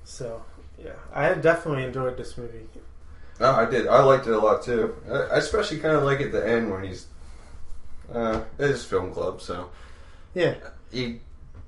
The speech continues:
Speaker 2: they kinda make it seem like, like, Curtis Snow really called this, a director and was like, "I wanna do a thing about my life,"
Speaker 1: Yeah.
Speaker 2: or whatever. And that's what they do at the end of the movie. He's like, "Hey, you do video editing?"
Speaker 1: Yeah.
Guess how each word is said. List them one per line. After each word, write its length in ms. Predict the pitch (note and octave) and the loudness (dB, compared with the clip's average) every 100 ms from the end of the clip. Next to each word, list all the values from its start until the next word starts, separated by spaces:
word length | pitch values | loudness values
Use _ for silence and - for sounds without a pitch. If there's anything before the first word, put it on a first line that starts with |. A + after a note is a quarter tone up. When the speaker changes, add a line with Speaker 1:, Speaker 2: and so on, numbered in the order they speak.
| - | -4
Speaker 2:
they 160 | B2+ B2 | 0 2
kinda 300 | D#3 C#3+ C3 | 6 8 8
make 220 | C3 C3 | 4 2
it 140 | C3+ - | 0 -2
seem 600 | - - C3+ B2+ B2+ A2+ | -4 -4 -4 -4 -2 2
like, 300 | G#2+ G2+ G#2 | 4 2 0
like, 200 | G2+ - | -6 0
Curtis 360 | E3+ F3 - - | 4 6 4 2
Snow 200 | C#3+ C3 | 4 4
really 360 | A#2 A#2+ G#2+ | 4 4 2
called 460 | G#2 G2+ G#2 G2 F#2+ - | 2 6 8 6 2 -8
this, 240 | E2+ - - - - - | -10 -10 -14 -18 -12 -6
a 100 | F#2 | -4
director 580 | F#2 F#2 F#2 - E2+ | 2 4 2 -2 -8
and 100 | E2+ | -6
was 140 | E2+ - | -8 -6
like, 120 | E2+ | -6
"I 60 | E2 | -6
wanna 200 | F2+ - | -6 -8
do 240 | F2+ F2+ | -10 -8
a 40 | E2+ | -8
thing 220 | G2+ F#2 | -6 -6
about 220 | E2+ - | -2 -2
my 100 | - - | -2 -4
life," 500 | - G2+ - - - | -2 -2 -4 -10 -10
Speaker 1:
Yeah. 160 | B2+ G#2+ - | -8 -8 -6
Speaker 2:
or 160 | G2+ | -6
whatever. 380 | F#2 E2+ E2 F2 | -2 0 0 -2
And 100 | F2+ | 0
that's 160 | G#2 C#3 | 0 4
what 160 | C3 | 4
they 140 | B2 A2 | 4 2
do 160 | B2 | 2
at 100 | G2+ | 2
the 80 | G2 | 2
end 120 | F#2+ | -2
of 60 | F#2+ | -2
the 60 | G2 | -2
movie. 320 | G#2 G2+ - | -2 -2 -6
He's 160 | - | -8
like, 80 | A2 | -2
"Hey, 220 | A#2+ A#2 | 0 0
you 120 | G#2 G#2 | -4 -6
do 160 | G#2 | -4
video 460 | G#2 A#2 B2 B2 A#2+ | -2 -2 2 6 6
editing?" 380 | A#2+ A#2+ C3+ C3+ - | 6 4 -4 -6 -8
Speaker 1:
Yeah. 220 | C#3 B2+ | -6 -6